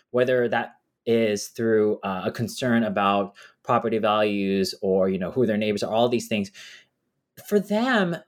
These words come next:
this investment in protecting country living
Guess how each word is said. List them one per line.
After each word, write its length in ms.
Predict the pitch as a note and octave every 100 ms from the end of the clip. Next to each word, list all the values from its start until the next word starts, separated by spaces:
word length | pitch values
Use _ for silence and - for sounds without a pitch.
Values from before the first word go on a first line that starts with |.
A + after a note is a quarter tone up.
| _
this 260 | C#3 F3 E3
investment 640 | F3+ D3 C#3+ D3+ F#3 C3+
in 140 | B2+ A#2
protecting 500 | B2 - B2 C#3 B2
country 320 | B2 A#2 B2+
living 600 | A2+ B2 C#3 A#2+ A#2